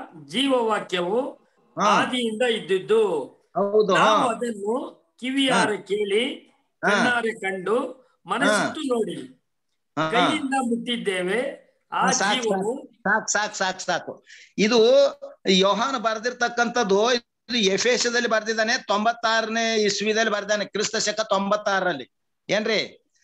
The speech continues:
Speaker 2: ಯೇಸು ಸ್ವಾಮಿ ಸತ್ತು ಹೂಣಲ್ಪಟ್ಟು ಹೋದ ಮೇಲೆ ಅರವತ್ತು ವರ್ಷ ಆಗಿತ್ತಂತ ಇಟ್ಕೊರಿ, ಅರವತ್ತು, ಅರವತ್ತೈದು ವರ್ಷ. ಅಷ್ಟ್ರ ಒಳಗೆ ಆ ಸಮಯದಲ್ಲಿ ಅಲ್ಲೇ ಯೇಸು ಸ್ವಾಮಿ ಅನ್ನೋವ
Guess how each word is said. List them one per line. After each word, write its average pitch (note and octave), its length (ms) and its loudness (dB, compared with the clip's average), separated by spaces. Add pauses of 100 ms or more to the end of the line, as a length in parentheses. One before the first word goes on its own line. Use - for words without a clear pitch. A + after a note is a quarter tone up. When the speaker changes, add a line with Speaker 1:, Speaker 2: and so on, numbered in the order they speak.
(440)
Speaker 2:
ಯೇಸು G#3+ 420 4
ಸ್ವಾಮಿ A#3+ 360 0
ಸತ್ತು A3+ 440 0
ಹೂಣಲ್ಪಟ್ಟು A#3+ 880 0
ಹೋದ G#3+ 340 2
ಮೇಲೆ A3 500 0
ಅರವತ್ತು A3 540 -2
ವರ್ಷ A#3 220 0
ಆಗಿತ್ತಂತ A#3+ 560 -2
ಇಟ್ಕೊರಿ, A3 320 2
ಅರವತ್ತು, A3+ 280 2
ಅರವತ್ತೈದು A3 400 0
ವರ್ಷ. G3+ 220 2 (680)
ಅಷ್ಟ್ರ G#3+ 380 -2
ಒಳಗೆ B3+ 880 0 (160)
ಆ G#3+ 320 0
ಸಮಯದಲ್ಲಿ B3+ 560 0
ಅಲ್ಲೇ A#3+ 800 -2 (120)
ಯೇಸು A#3 460 2
ಸ್ವಾಮಿ C4 320 2
ಅನ್ನೋವ B3+ 340 2